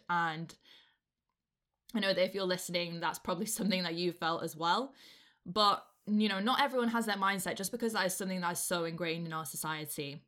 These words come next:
Like, for example, when I started my business, most of the close people in my life didn't understand the business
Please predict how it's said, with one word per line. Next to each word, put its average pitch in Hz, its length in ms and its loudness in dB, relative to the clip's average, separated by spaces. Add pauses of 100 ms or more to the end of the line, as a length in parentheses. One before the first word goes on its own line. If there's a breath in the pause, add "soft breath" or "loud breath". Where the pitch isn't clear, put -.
(120)
Like, - 180 0
for 233 80 4
example, 226 340 4
when 220 120 2
I 185 140 4
started 190 720 2
my 190 240 4
business, 202 680 2
most 208 300 0
of 233 60 -8
the 226 60 2
close 202 240 -2
people 190 280 -2
in 185 100 4
my 185 120 4
life 175 320 4 (140)
didn't 214 280 2
understand 202 440 2
the 180 60 -2
business 170 600 -2